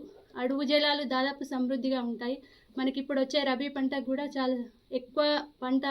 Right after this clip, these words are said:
సాగు తీస్తారని ఆశిస్తు-, ఆశిస్తున్నాము.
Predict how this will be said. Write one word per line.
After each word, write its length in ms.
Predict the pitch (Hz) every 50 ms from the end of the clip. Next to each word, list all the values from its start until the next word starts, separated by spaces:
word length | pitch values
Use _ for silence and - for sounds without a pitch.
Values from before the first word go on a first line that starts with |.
| 269 262
సాగు 340 | 254 254 254 247 254 262 269
తీస్తారని 600 | 269 277 269 254 - 277 262 254 254 247 254 254
ఆశిస్తు-, 580 | 240 233 247 240 254 240 - - 262 240 - - - _ _ _ _ _ _ - - - _ _ - - - - - 349 - - - - - 330
ఆశిస్తున్నాము. 760 | 262 262 254 254 302 269 - - 269 240 240 233 247 277 339